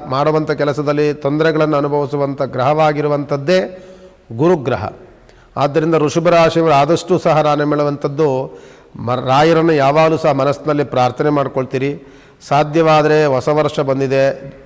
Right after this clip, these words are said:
ಕ್ರೈಸ್ತ ಹೊಸ ವರ್ಷ, ಸಾಧ್ಯವಾದರೆ ಜನವರಿ ತಿಂಗಳು ಒಮ್ಮೆ ಮಂತ್ರಾಲಯದ ರಾಯರ ಮಠಕ್ಕೆ ಹೋಗಿ ಅವರ ಅನುಗ್ರಹವನ್ನು ಪಡ್ಕೊಂಡು ಬನ್ನಿ ಅಂತ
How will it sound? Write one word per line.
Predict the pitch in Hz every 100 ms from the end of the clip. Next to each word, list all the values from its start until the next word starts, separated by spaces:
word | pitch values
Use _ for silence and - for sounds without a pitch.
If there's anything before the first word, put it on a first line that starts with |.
| -
ಕ್ರೈಸ್ತ | 135 147 -
ಹೊಸ | 147 131
ವರ್ಷ, | 135 123 - 135 131 - - - - - -
ಸಾಧ್ಯವಾದರೆ | 131 135 135 147 143 139
ಜನವರಿ | 127 127 143 143
ತಿಂಗಳು | - 135 131 139 139 - - -
ಒಮ್ಮೆ | - 127 135 135 135 - - - - - 117
ಮಂತ್ರಾಲಯದ | 135 143 143 139 135
ರಾಯರ | 131 123 135 135
ಮಠಕ್ಕೆ | 127 120 127 123
ಹೋಗಿ | 120 131 131
ಅವರ | - 120
ಅನುಗ್ರಹವನ್ನು | 120 127 127 127 127 120
ಪಡ್ಕೊಂಡು | 120 107 120 117
ಬನ್ನಿ | 113 113
ಅಂತ | 110